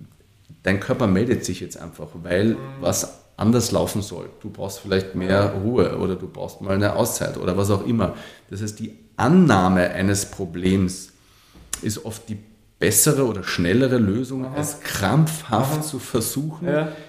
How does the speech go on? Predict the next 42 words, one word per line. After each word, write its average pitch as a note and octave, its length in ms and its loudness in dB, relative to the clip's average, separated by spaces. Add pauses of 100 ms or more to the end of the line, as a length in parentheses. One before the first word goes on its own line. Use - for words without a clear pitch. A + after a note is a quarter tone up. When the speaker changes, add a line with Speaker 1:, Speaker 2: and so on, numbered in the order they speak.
(120)
Speaker 1:
gegen A2 400 -8
das - 400 0
zu D#3 240 -4
agieren, A#2+ 520 2
was G#2+ 160 -4
dir C3 120 -8
dein A2+ 160 2
Körper G#2+ 320 0
gerade A2 340 2
sagt. A2+ 460 -4
Es G#2+ 100 -8
Speaker 2:
Okay. - 100 -4
Speaker 1:
hört A#2+ 120 2
sich C3+ 100 0
jetzt - 220 -4
sehr B2+ 180 2
esoterisch B2+ 600 2
an. A#2+ 160 4
Speaker 2:
Ja, C3+ 60 4
spannend. D3 440 0
Nein, F#3+ 180 6
ich F#3+ 60 4
finde F#3 140 8
das E3+ 80 2
mega F3 180 4
spannend. D#3 380 4
Annahme E3+ 400 4
des E3 120 2
Problems D#3 440 0
heißt D3 200 0
jetzt D3+ 140 0
auch D3+ 60 0
nicht D3+ 200 0
Hände D#3+ 200 6
in E3 100 6
die D#3 100 2
Luft, F3 280 2
ich - 120 -12
bin D3+ 100 -4
ein D3 60 -2
Opfer C#3+ 140 -4
Speaker 1:
Nein. F3+ 100 8